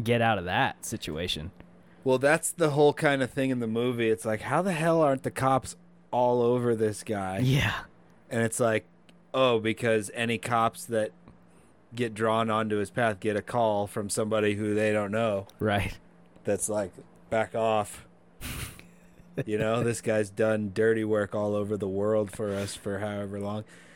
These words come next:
Speaker 1: Yeah.
Speaker 2: I gotta ask you something about the way this story is written.
Speaker 1: Mm-hmm.
Speaker 2: Much like John Wick, I feel like there is a total lot of leeway to spin this
Speaker 1: Oh,
Speaker 2: off
Speaker 1: yeah.
Speaker 2: either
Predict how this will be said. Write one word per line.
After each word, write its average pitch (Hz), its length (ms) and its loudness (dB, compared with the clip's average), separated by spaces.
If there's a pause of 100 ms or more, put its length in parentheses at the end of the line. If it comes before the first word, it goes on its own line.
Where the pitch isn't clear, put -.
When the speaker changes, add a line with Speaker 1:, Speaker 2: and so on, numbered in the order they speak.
(240)
Speaker 1:
Yeah. 104 360 -2 (640)
Speaker 2:
I 139 120 4
gotta 156 160 6
ask 147 320 4
you 135 80 -2
something 131 420 0
about 117 280 2
the 113 80 0
way 117 200 6
this 110 240 0
story 117 560 2
is 95 160 -2
written. 98 520 -4 (600)
Speaker 1:
Mm-hmm. 110 220 2 (260)
Speaker 2:
Much 113 300 -2
like 135 220 2
John 127 320 2
Wick, 123 480 4 (260)
I 101 100 -8
feel 135 280 2
like 120 260 4
there 117 280 2
is 110 160 2
a 104 100 0
total 123 720 2 (300)
lot 123 380 4
of 110 100 0
leeway 107 720 2 (380)
to 110 160 -2
spin 120 400 0
this 98 480 -4 (100)
Speaker 1:
Oh, 143 260 6
Speaker 2:
off 110 280 2
Speaker 1:
yeah. 107 360 0 (300)
Speaker 2:
either 104 500 0